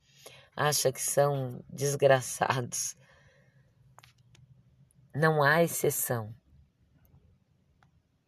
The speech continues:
E toda vez que julgamos alguém menos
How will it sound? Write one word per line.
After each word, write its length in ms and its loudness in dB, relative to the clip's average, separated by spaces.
E 80 -6
toda 360 6
vez 400 2
que 140 -4
julgamos 680 2
alguém 520 4
menos 720 2